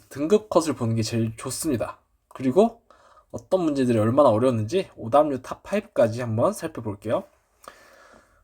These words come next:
어, 현재 확정 등급 컷은 아니고 오늘 유월 육일 오전 열 시 삼십, 아, 열 시 기준 이비에스 아이에 올라온 등급 컷을 가져왔습니다.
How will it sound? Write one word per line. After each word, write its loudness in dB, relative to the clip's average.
어, 8
현재 2
확정 4
등급 -2
컷은 0
아니고 0
오늘 0
유월 0
육일 0
오전 0
열 2
시 -4
삼십, -4
아, 6
열 6
시 -6
기준 -4
이비에스 4
아이에 6
올라온 4
등급 -10
컷을 -2
가져왔습니다. -6